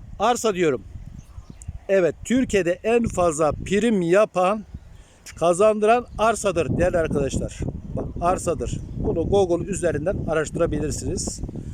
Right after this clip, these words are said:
Bu arsayı alın. Yıllarca bana teşekkür edin değerli izleyenlerim. Dua edin. O kadar mükemmel bir yer. Çevresini ben sizi hep birlikte tanıtmaya çalışıyorum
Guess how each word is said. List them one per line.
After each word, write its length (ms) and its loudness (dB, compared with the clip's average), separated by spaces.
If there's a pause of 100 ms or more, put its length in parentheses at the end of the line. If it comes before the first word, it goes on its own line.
(680)
Bu 100 2
arsayı 400 4
alın. 360 4 (1400)
Yıllarca 640 2
bana 240 4
teşekkür 540 0
edin 200 2 (160)
değerli 240 0
izleyenlerim. 460 0 (580)
Dua 260 6
edin. 260 2 (1040)
O 140 0
kadar 320 2 (240)
mükemmel 800 0 (440)
bir 160 4
yer. 380 2 (580)
Çevresini 720 2
ben 100 4
sizi 440 -4
hep 160 0 (120)
birlikte 520 2 (600)
tanıtmaya 540 2
çalışıyorum 640 0